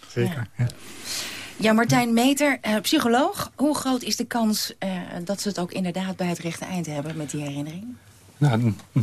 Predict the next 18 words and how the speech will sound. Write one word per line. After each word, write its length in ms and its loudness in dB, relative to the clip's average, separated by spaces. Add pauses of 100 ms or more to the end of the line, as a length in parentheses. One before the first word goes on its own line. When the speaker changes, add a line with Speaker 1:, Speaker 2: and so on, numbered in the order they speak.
(280)
Speaker 3:
wat 240 4
ze 120 2
nu 160 6
verteld 320 2
hebben 320 0
is, 220 0
is 200 2
een 120 6
essentie. 680 2
Dat 200 -4
ze 200 -4 (120)
hebben 220 -2
verteld 280 0
waar 200 2
ze 80 -2
waren 640 2
en, 340 -2
ehm, 420 2